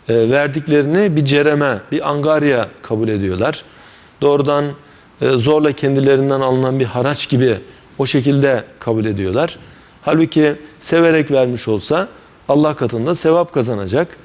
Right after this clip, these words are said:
Ama, e, severek vermiyor, mecburen veriyor. Ve bundan dolayı da herhangi bir sevap kazanacak değil. Bunların bir başka özelliği, "yeterabbasu bikumud devair", devranın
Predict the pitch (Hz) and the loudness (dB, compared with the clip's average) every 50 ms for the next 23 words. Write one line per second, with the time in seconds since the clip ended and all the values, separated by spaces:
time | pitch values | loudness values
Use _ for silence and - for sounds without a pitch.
0 | - - - - - - 147 147 151 147 143 147 - - - - - - - 147 | -20 -20 -20 -16 -8 -4 -2 0 0 0 -2 -4 -6 -12 -20 -20 -18 -10 -6 -4
1 | 143 156 135 - - 143 143 143 139 135 123 104 113 127 143 160 180 185 185 190 | -4 -4 -4 -2 0 2 4 4 4 4 2 0 2 2 2 2 2 4 4 4
2 | 202 208 208 - - - - - 185 202 196 170 185 190 185 165 143 131 120 107 | 4 2 0 -2 -14 -16 -6 0 2 2 2 2 2 2 4 4 2 2 0 0
3 | 110 104 101 98 90 82 - - - - - - - - - - - - - 139 | 0 -2 -2 -4 -8 -8 -12 -16 -20 -20 -20 -20 -20 -20 -20 -20 -20 -10 -4 0
4 | 147 147 143 139 139 - - 147 151 151 151 147 147 135 139 127 120 110 110 107 | 2 2 4 2 2 0 0 0 2 2 2 2 0 0 2 2 2 2 2 2
5 | 135 151 170 175 - - - - - - 143 139 135 131 127 123 120 127 113 - | 2 0 0 -2 -6 -12 -20 -12 -4 -2 -2 0 0 -2 -2 0 0 0 0 -2
6 | - 117 107 120 151 170 - - - - - - - - - 127 123 127 113 107 | -2 -2 0 2 0 0 -2 -6 -20 -20 -20 -20 -12 -6 -4 -2 0 0 0 0
7 | 101 131 156 143 - - 127 107 95 87 - - - - - - - - - - | 0 0 0 -2 0 0 -2 -2 -2 -4 -10 -16 -20 -20 -20 -20 -20 -20 -20 -20
8 | - - - - - - - - 180 190 202 202 208 214 196 196 175 180 185 170 | -20 -20 -20 -20 -20 -14 -6 -2 2 2 4 4 4 2 2 2 2 0 -2 -2
9 | - - 208 202 190 180 170 - - 151 139 131 151 147 139 131 139 151 175 202 | -2 0 2 2 2 2 -2 -2 -4 -2 0 2 2 2 2 2 2 2 2 2
10 | 240 240 - - - - - - - - 135 143 139 - 156 160 196 208 196 196 | 0 -2 -6 -14 -20 -20 -20 -12 -4 -2 -2 0 0 0 0 0 0 0 0 -2
11 | 185 175 - 165 151 156 160 - 156 143 147 139 127 - 131 123 120 127 139 160 | -2 -2 -2 -2 -2 -2 -2 -2 -2 -2 -2 -2 -2 -2 0 2 2 4 4 4
12 | 180 196 208 202 214 202 - - - - - - _ _ - - - - 110 139 | 2 2 2 2 0 0 -2 -6 -16 -20 -20 -20 _ _ -20 -14 -8 -4 0 2
13 | 143 156 156 - 160 160 165 165 190 220 247 277 285 | 2 4 4 2 2 2 2 2 2 2 0 0 -6